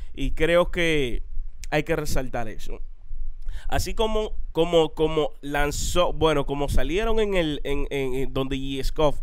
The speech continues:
así mismo Natán ha lanzado, bueno, ya varias músicas de su álbum Púrpura. No sé si ustedes lo, lo habrán escuchado. Eh, Púrpura, un álbum que marca un antes y un después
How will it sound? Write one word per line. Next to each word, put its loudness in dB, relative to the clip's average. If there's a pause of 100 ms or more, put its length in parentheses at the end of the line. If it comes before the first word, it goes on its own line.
(460)
así -2
mismo 2
Natán 0 (100)
ha -4
lanzado, 2 (300)
bueno, 0 (240)
ya 2
varias 0
músicas 0 (100)
de 0
su 2
álbum 0
Púrpura. 2 (280)
No -4
sé -2
si -4
ustedes 0
lo, 0
lo 0
habrán 0
escuchado. -2
Eh, -8 (340)
Púrpura, -2
un -6
álbum -4 (300)
que -6
marca 0
un 0
antes 0
y 2
un -2
después 2